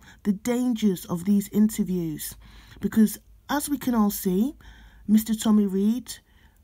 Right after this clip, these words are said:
was involved in an incident last night. Let's just hope and pray he's okay. And I wanted to talk about my own experiences. For the people that are new to this channel, I myself have been interviewing the public out here in Manchester, U K for quite some time now.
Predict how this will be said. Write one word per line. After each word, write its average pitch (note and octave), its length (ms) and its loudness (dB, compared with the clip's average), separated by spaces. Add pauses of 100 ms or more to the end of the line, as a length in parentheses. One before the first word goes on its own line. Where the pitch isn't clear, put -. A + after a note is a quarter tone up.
(320)
was F#3+ 160 2
involved G3+ 380 2
in G3 80 2
an G3 140 0
incident G3 480 0
last F3+ 260 -6
night. G3+ 380 -2
Let's G3 180 -2
just - 260 -6
hope G#3 360 0
and F#3 200 -2
pray G3+ 200 2
he's F#3+ 160 -2
okay. F3+ 600 -2 (600)
And A#3+ 120 0
I B3 40 -2
wanted C#4+ 240 -2
to D4 100 -10
talk C4+ 240 -2
about A3 240 0
my G#3 160 2
own A3+ 180 0
experiences. F3+ 960 -6 (540)
For G#3+ 100 -6
the B3 80 0
people D#4 340 0
that C4+ 140 -4
are A3+ 60 0
new B3 180 0
to - 140 -6
this G#3 180 2
channel, F#3 480 -2
I B3 140 -2
myself A#3+ 680 -2 (460)
have F3+ 160 -2
been G3 160 0
interviewing G3+ 520 0
the F#3 60 -2
public G3+ 460 -4
out F#3 160 -4
here F#3+ 160 0
in F3+ 100 -2
Manchester, F#3 440 -4
U F#3 200 -2
K F#3+ 280 -2
for - 140 -12
quite F#3+ 280 -4
some F3 200 -4
time G#3 320 0
now. F3+ 340 -2